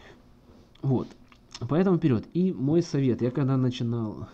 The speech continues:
э, участвовать в этом, мне посоветовали сразу же все свои решения отсылать. Я этим советом не воспользовался. Я считал, что нужно отсылать только нормальные, хорошие решения. Э, в результате я не дошёл до сотни.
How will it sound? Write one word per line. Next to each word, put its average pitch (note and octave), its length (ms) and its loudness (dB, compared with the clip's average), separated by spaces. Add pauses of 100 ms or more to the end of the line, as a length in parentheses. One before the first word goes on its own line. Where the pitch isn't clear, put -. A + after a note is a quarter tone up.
(120)
э, G2+ 220 -10
участвовать A#2 560 -6
в D#3+ 60 -2
этом, F3+ 220 0
мне C3+ 180 0
посоветовали C3+ 640 -2
сразу D3+ 460 -4
же B2+ 100 -4
все B2+ 220 -6
свои A#2+ 220 0
решения C3+ 340 -4
отсылать. - 640 -10 (600)
Я C#3 380 0
этим C3+ 280 -2
советом C3+ 440 0
не B2+ 140 2
воспользовался. B2+ 760 -2
Я C3+ 280 -2 (440)
считал, F#3+ 440 -4
что C3+ 180 -4
нужно C3+ 300 2
отсылать B2+ 360 -4
только A2+ 200 -6
нормальные, B2+ 540 0
хорошие A2+ 460 -6
решения. F#2+ 440 -10 (640)
Э, F#2+ 340 -8
в G#2 60 -4
результате F#3+ 840 0
я B2+ 280 -2
не C3 160 0
дошёл B2 400 -2
до B2 160 -2
сотни. A2+ 500 -8